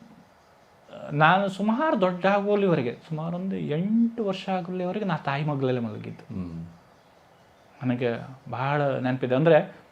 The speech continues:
Speaker 1: ಈಗ ನಮ್ಮಲ್ಲಿ ಹಾಲು ನೆರವು ಹಾಕೋದು ಅಂತಿದೆಯಲ್ಲ, ಹಾಲು ನೆರವು ಹಾಕಿ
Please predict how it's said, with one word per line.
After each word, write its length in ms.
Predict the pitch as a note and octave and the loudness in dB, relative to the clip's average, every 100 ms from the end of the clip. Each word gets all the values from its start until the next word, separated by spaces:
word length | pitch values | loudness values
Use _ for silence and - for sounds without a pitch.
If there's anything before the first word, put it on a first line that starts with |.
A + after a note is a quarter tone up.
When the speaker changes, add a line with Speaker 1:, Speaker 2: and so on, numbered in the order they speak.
| - _ _ _ _ - _ _ - - - | -20 _ _ _ _ -20 _ _ -20 -8 -2
Speaker 1:
ಈಗ 120 | C#3+ | 2
ನಮ್ಮಲ್ಲಿ 380 | C#3 D3+ D#3 C#3+ | 4 4 2 2
ಹಾಲು 300 | - D3+ F3 | 6 8 8
ನೆರವು 260 | D#3 D3 | 6 6
ಹಾಕೋದು 220 | C3 D3 C3 | 4 2 -2
ಅಂತಿದೆಯಲ್ಲ, 420 | C3 C3 A#2+ A2 - - - - - - - - | -4 -2 0 -2 -6 -20 -20 -20 -20 -20 -20 -6
ಹಾಲು 320 | B2 C3 D#3 | 4 6 8
ನೆರವು 240 | D#3 D3 C#3+ | 8 8 8
ಹಾಕಿ 560 | C#3 - F3+ G3 F#3+ | 8 4 -2 0 -4